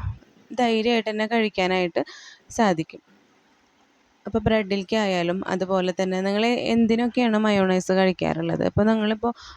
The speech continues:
ആ, പുറത്തുനിന്ന് മയോണൈസ് വാങ്ങി കഴിക്കുന്നതിനായിട്ടൊക്കെ നല്ലൊരു, ആ, ധൈര്യമായിട്ട് കഴിക്കാനും അതുപോലെ തന്നെ കുട്ടികൾക്ക് കൊടുക്കുമ്പോഴായാലും ഒക്കെ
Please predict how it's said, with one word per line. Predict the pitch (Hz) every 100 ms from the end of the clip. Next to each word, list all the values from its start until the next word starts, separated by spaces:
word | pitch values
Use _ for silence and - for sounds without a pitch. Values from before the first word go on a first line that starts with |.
| -
ആ, | 202
പുറത്തുനിന്ന് | 226 208 214 220 220 226
മയോണൈസ് | 226 220 202 196 -
വാങ്ങി | 214 214 196 190 190
കഴിക്കുന്നതിനായിട്ടൊക്കെ | 214 202 - 190 185 185 185 185 196 - 196 220 - - _ - -
നല്ലൊരു, | 196 202 196 220 240 277 330 - - _
ആ, | 196 214
ധൈര്യമായിട്ട് | 208 202 202 226 220 214
കഴിക്കാനും | 214 220 _ 190 190 185
അതുപോലെ | 180 175 185 180
തന്നെ | 180 190 185
കുട്ടികൾക്ക് | 180 202 196 190 185
കൊടുക്കുമ്പോഴായാലും | 208 208 - 185 185 190 190
ഒക്കെ | 185 -